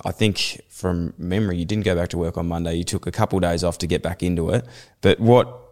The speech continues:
uh, happened with the Australian of the Year, and, and from there, how did it all work? And was, was there any sort of plans, or was this just sort of unexpected to get nominated? I'm quite unfamiliar because we, we, I must admit, you're not our first Australian of the Year we have on the show. As much as that is a, a great, uh,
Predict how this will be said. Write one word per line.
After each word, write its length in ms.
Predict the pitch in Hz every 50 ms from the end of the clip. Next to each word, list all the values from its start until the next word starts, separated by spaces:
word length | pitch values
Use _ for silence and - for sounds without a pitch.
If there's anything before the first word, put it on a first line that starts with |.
| _ _
uh, 480 | - 104 107 101 101 98 98 95 - -
happened 340 | 101 104 101 - 104 98 98
with 400 | 95 98 98 92 - - - - _
the 280 | - - 101 101 95 71
Australian 400 | - - - 107 98 95 92 92
of 60 | 87
the 60 | 87
Year, 360 | 87 87 87 90 87 87 87 87
and, 160 | 85 - -
and 320 | - 92 92 90 87 - - _ _ _ -
from 200 | - - 90 90
there, 160 | 92 92 87
how 200 | 87 98 101 101
did 100 | 98 95
it 100 | 95 87
all 220 | 90 90 87 82 82
work? 400 | - 90 90 90 87 90 - 95
And 240 | 90 85 80 67 - -
was, 320 | 90 98 95 90 - - - -
was 160 | 104 95 90
there 140 | - 95 95
any 180 | 95 95 95 87
sort 180 | - - 87
of 120 | 85 85 -
plans, 360 | - 92 90 98 123 156 156
or 60 | 117
was 140 | 92 87 85
this 120 | 87 82
just 220 | - - 90 - -
sort 100 | 90 85
of 120 | 82 -
unexpected 520 | 76 85 85 - - - 98 92 - -
to 60 | 85 82
get 140 | 85 -
nominated? 480 | 78 92 90 90 90 90 87 85 87 82
I'm 100 | 85 90 - - - - - - - - -
quite 220 | - 117 110 101
unfamiliar 540 | 95 92 87 - 90 92 90 92 92 90 87
because 260 | 82 90 87 98 92
we, 300 | 101 113 113 110 101 92 - - - - - - - - - - _ _ _ _ _
we, 400 | - 110 117 113 - - - - - -
I 140 | 85 117
must 200 | 120 139 139 135
admit, 200 | - 113 113 110
you're 80 | 85 107
not 100 | 120 123
our 100 | 127 123
first 400 | 117 - - 113 110 117 113 -
Australian 360 | 117 - - 110 107 110 110
of 60 | 110
the 60 | 110 107
Year 120 | 110 107
we 80 | 110 110
have 120 | 110 101
on 60 | 107
the 80 | 107 104
show. 320 | - - 110 107 123 139
As 160 | 135 113 -
much 240 | 120 120 120 120 -
as 80 | 110 104
that 140 | 113 107 104
is 120 | 98 -
a, 100 | 104 98
a 120 | - -
great, 540 | 98 87 - 107 98 101 101 104 101 - -
uh, 240 | 104 95 90 82 -